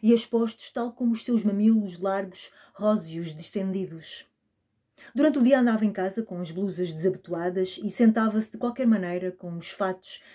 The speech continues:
a subirem-se-lhe sempre a meio das coxas, deixando antever as pernas e uma escuridão macia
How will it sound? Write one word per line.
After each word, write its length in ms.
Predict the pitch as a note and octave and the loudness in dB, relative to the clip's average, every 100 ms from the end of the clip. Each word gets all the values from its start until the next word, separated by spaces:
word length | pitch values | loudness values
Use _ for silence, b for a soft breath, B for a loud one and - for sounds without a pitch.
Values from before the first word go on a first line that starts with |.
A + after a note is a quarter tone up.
| B | B
a 40 | A3+ | -4
subirem-se-lhe 880 | - A3 C4 A#3 G#3+ - F#3 F3 | 2 4 6 6 4 -2 -4 -4
sempre 540 | F3 - A#3 G3 F#3 F3+ | -6 -2 0 0 -4 -4
a 80 | F#3+ | -2
meio 300 | F#3+ F#3+ F3+ | 0 0 0
das 180 | F#3 | -4
coxas, 560 | - G3 F#3 F#3 F3 - B B | -2 -4 -2 -8 -10 -12 B B
deixando 560 | G#3+ B3 A3+ B3+ A#3 A3+ | 0 2 4 8 8 8
antever 460 | A3 A3 F#3+ G#3+ G3 | 6 4 0 0 0
as 160 | - | -4
pernas 560 | - A3 G#3 F#3+ F#3 - B B | -6 -4 -4 -8 -12 -18 B B
e 100 | A3 | 8
uma 120 | A3 | 8
escuridão 480 | A3 A#3+ A3 G#3+ G#3+ | 6 0 2 4 2
macia 720 | G#3 - - A#3 G3+ F3+ | 0 -4 -6 -2 0 -2